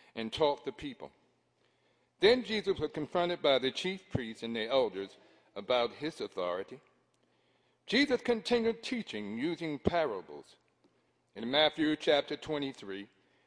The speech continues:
Jesus gave woes to the scribes and the Pharisees. Jesus expressed his anger and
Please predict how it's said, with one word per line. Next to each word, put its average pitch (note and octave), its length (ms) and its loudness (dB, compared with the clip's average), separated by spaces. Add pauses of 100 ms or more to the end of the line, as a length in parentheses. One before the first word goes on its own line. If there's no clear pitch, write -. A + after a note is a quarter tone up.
(120)
Jesus C#3+ 360 -2
gave D3 260 2
woes C#3+ 500 0
to B2+ 100 -10
the G#2+ 120 -14
scribes B2 680 2
and A#2+ 140 -6
the A2 60 -8
Pharisees. F#2+ 720 -2 (760)
Jesus B3+ 400 2
expressed F#3+ 840 2 (220)
his D#3 240 -4
anger C#3+ 520 0 (1000)
and F#3+ 400 2